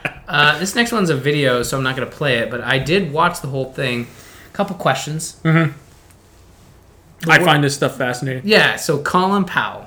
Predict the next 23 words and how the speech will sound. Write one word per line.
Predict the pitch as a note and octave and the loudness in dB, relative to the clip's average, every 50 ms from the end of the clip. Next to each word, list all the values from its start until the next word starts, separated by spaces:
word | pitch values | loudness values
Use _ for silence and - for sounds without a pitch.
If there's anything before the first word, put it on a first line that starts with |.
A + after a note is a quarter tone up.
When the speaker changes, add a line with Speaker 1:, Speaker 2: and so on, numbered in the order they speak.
| - - | -14 -8
Speaker 2:
Mm-hmm. | - C3 C#3 C3+ C3 D3+ E3+ - - - - - - _ _ - - - - | -4 -2 0 0 0 -2 -2 -4 -8 -20 -20 -20 -20 _ _ -20 -12 -6 -4
Speaker 1:
Evidently, | D3 D3 D3 D3 D3 D3 D3+ D3+ D3+ D3+ D3+ | -2 0 0 0 -2 -2 -2 -2 -2 -4 -4
he, | D3+ C3+ | -6 -8
he | D3 C#3+ - C#3 A#2+ C#3 C3+ | -10 -10 -10 -8 -6 -4 -2
had | B2 B2 | -2 -4
a | |
bunch | A#2+ A#2+ B2 B2 - | -4 -4 -6 -6 -6
of | C#3+ | -6
emails | C#3 C#3 C3+ C3 C3 B2+ C3 C3+ | -4 -4 -4 -4 -4 -4 -4 -4
leak. | B2 B2+ - E3+ - - - - | -6 -6 -6 -10 -14 -12 -4 -2
Speaker 2:
Yep. | C3+ - - - - - - - | -2 -2 -2 -4 -20 -20 -20 -16
Speaker 1:
Seems | - - C3+ C3+ C3+ C3+ | -10 -6 -2 -2 -2 -2
to | C3 B2+ | -4 -4
be | B2+ B2+ B2+ B2+ B2+ B2+ B2 B2 | -4 -4 -4 -2 -4 -4 -4 -6
common | B2 - C3+ B2+ B2+ B2+ C3 | -6 -6 -4 -4 -4 -4 -2
practice | C3+ B2+ A#2+ A#2+ B2 - C3+ C3+ C3+ - | -2 0 0 -2 -2 -4 -8 -8 -8 -10
for | - - B2+ A#2+ C3 A#2 A#2 A#2 A#2 - - - - - - - - - | -12 -8 -4 -2 0 0 -2 -4 -8 -10 -16 -20 -20 -20 -20 -20 -18 -16
Speaker 2:
Yep. | A#2 A2+ - | -16 -16 -12
Speaker 1:
United | C3+ B2+ B2 B2 A#2+ B2 B2 A#2 | -10 -8 -4 -2 -2 -2 -2 -4
States | - - B2+ B2 B2 A#2+ - - - - - - - | -6 -4 -4 -4 -4 -4 -6 -10 -10 -10 -6 0 4
Speaker 2:
Well, | E3 F3+ | 6 6
especially | E3+ E3 - E3+ C3+ C#3+ B2 | 6 6 6 4 4 4 2
Dems. | B2 B2+ A#2+ A#2+ A#2+ A#2+ - - | 2 2 2 2 0 -2 -6 -10